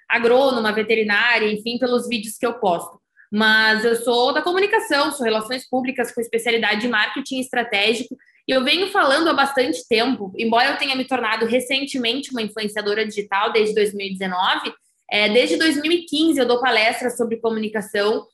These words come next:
Na faculdade eu sempre falava e trazia a comunicação do agro como pauta,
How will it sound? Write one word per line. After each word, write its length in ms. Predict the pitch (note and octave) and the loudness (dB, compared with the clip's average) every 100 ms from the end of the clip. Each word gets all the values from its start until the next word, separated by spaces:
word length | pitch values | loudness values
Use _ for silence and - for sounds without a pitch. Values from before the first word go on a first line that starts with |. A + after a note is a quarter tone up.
| _ | _
Na 140 | A3+ A3 | -4 -2
faculdade 600 | B3+ C4 A#3 A3 B3+ A#3+ | -2 -2 0 4 4 2
eu 60 | A3+ | 0
sempre 320 | B3+ B3+ - | 0 -2 -2
falava 400 | C#4 A3+ A3 B3+ | 2 2 2 0
e 80 | - | 0
trazia 400 | A#3+ G#3+ A3+ C4 | 0 0 -2 -2
a 80 | |
comunicação 600 | C4 A#3 A3+ A3 G#3+ A3 | -2 -4 -4 -4 -4 -4
do 100 | G#3+ | -2
agro 300 | G3 F#3+ A3 - | 0 0 -2 -4
como 200 | G#3+ G3 | -8 -4
pauta, 440 | F#3+ F#3+ A#3 D4+ | 0 0 0 -6